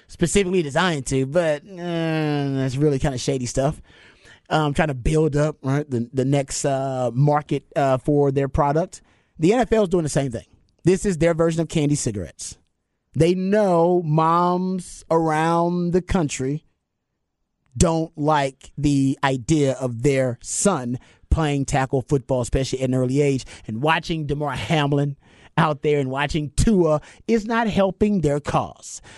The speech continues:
So the N F L needs the fam-, not only the families, but the moms and the kids, they need them to start falling in love with tackle football a little bit earlier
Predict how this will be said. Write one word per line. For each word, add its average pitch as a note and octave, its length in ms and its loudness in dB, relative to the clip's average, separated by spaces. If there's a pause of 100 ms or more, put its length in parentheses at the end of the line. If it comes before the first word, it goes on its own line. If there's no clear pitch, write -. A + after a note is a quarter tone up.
(200)
So E3+ 540 2
the D3+ 120 0
N F#3+ 60 2
F G3+ 180 0
L A#3 160 2
needs G3+ 480 0 (320)
the D3+ 200 -2
fam-, G#3+ 460 0
not A3 120 2
only C4+ 140 0
the C4 60 -2
families, A3+ 360 0
but F#3 120 -4
the D#3+ 80 0
moms F#3 380 0
and G#3 100 -2
the F#3+ 60 -4
kids, F#3+ 420 2
they F3 120 0
need G3 300 0
them F#3+ 120 2
to F3 60 -2
start E3+ 300 -2
falling E3+ 300 2
in D#3 140 -4
love C#3+ 400 2 (240)
with C#3+ 160 -4
tackle D#3+ 320 2
football D#3 360 2
a C#3 140 -2
little D#3+ 260 2
bit G3+ 160 0
earlier G3+ 440 2